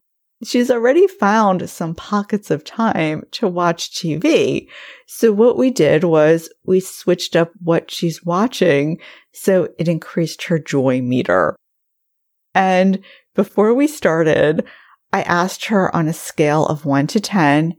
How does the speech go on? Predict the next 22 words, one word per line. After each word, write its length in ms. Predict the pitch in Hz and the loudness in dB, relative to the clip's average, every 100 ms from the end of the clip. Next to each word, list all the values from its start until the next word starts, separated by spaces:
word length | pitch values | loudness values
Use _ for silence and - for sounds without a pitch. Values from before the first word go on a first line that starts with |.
| _ - - | _ -20 -12
how 240 | - 196 | -2 0
much 360 | 196 202 - - | 0 -2 -4 -8
joy 420 | - 156 147 147 | 0 2 2 0
she 200 | 147 - | -2 -4
was 220 | 143 139 | -4 -6
feeling 400 | - 143 135 139 | -4 0 2 0
in 120 | - 135 | -2 -6
her 160 | 147 | -4
life. 560 | 143 117 120 302 - - _ _ _ _ | -2 0 2 0 -2 -20 _ _ _ _
Ten 320 | - 226 180 175 | -4 -2 0 0
meant 320 | 147 - - | -2 -4 -6
the 100 | 156 | -4
most 460 | 151 151 156 - | 0 0 -2 -8
joy. 500 | - 127 110 117 - 339 _ _ _ _ _ _ _ _ _ 269 | -2 0 2 4 2 0 _ _ _ _ _ _ _ _ _ -2
And 160 | 349 | -2
she 260 | - 339 381 | -2 0 2
was 240 | 415 403 - | 2 0 -2
at 220 | 190 196 | -2 0
about 360 | 208 208 151 170 | -2 -4 -6 -4
a 80 | 233 | -6
six. 720 | - 427 254 - - - _ _ _ _ _ _ _ _ | -6 -2 -2 -2 -20 -20 _ _ _ _ _ _ _ _
So 560 | - - 254 247 262 | -6 2 4 4 2